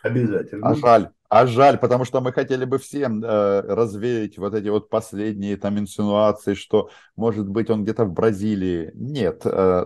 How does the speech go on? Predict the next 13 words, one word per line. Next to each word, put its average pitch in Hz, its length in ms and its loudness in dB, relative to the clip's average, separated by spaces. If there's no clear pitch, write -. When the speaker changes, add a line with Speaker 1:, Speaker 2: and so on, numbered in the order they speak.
Speaker 2:
тот, 156 240 0
кто 131 320 -2
покусился 123 840 -4
на 113 160 2
власть 113 400 -2
Путина, 110 460 -6
вряд 104 360 2
ли 87 220 -2
живым, 98 460 -2
э, 82 420 -4
выехал 90 540 -2
в - 20 -8
Бразилию. 80 640 -2